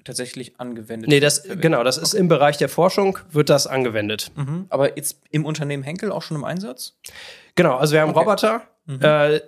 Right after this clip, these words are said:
Speaker 2: der sich mit diesem Modell, äh, verbinden lass-,
Speaker 1: Oh.
Speaker 2: lässt.
Speaker 1: Okay.
Speaker 2: Ja.
Speaker 1: Krass. Mhm. Okay. Und es kommen auch gerade Gerüche rüber, merke ich jetzt gerade. Also das
Speaker 2: Ah, ja?
Speaker 1: ist natürlich logischerweise auch ein Riesenthema, dass die Wäsche ja entsprechend auch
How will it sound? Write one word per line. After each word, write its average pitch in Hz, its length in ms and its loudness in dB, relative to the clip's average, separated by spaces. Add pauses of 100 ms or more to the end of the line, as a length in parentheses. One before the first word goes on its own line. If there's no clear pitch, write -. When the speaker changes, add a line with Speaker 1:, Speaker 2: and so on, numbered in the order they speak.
(160)
Speaker 2:
der 170 580 2 (120)
sich 165 320 0
mit 156 160 2
diesem 151 180 2
Modell, 139 360 4 (100)
äh, 139 180 2 (280)
verbinden 127 480 0
lass-, - 400 -4 (200)
Speaker 1:
Oh. - 100 -12
Speaker 2:
lässt. - 400 0 (280)
Speaker 1:
Okay. 131 420 -10 (340)
Speaker 2:
Ja. 120 80 2
Speaker 1:
Krass. - 240 -4 (120)
Mhm. 135 240 -18 (440)
Okay. 156 340 -10 (580)
Und 135 140 -4
es - 100 -4
kommen 160 180 0
auch - 140 -4
gerade 147 300 -2
Gerüche 135 500 -4
rüber, 110 220 -8
merke 110 260 -10
ich 107 80 -14
jetzt 110 180 -14
gerade. 110 260 -10
Also 113 120 -8
das 120 100 4
Speaker 2:
Ah, 117 60 4
ja? 117 80 2
Speaker 1:
ist 170 60 2
natürlich 156 320 -2
logischerweise 147 680 0
auch 165 100 2
ein 151 100 0
Riesenthema, 139 760 -4 (340)
dass 131 140 -4
die 120 220 -6
Wäsche 135 260 0
ja 147 180 0
entsprechend 127 560 -10
auch 139 280 -6